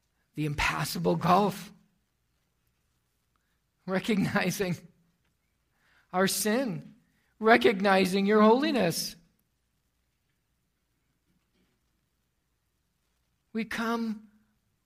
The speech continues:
with nothing to bridge that gulf except the truth of your scriptures, of your Son, Jesus Christ. Oh, he alone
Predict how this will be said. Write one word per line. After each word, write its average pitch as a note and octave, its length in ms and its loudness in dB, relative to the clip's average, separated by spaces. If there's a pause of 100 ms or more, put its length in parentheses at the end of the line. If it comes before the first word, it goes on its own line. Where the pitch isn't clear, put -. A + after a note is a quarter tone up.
(120)
with A3+ 180 -8
nothing A3+ 920 -2 (1040)
to B3+ 100 -8
bridge B3+ 360 -6
that E3 220 -2
gulf D#3 500 -6 (3250)
except - 300 -10
the C#3 80 -10
truth G3 340 -8
of F#3 120 -14
your F#3+ 100 -8
scriptures, - 720 -14 (680)
of A#2+ 160 -16
your D3 220 -10
Son, C3+ 420 -6
Jesus - 400 -12
Christ. - 600 -14 (1600)
Oh, C#3+ 340 -4
he C#3 180 -8
alone E3+ 640 -2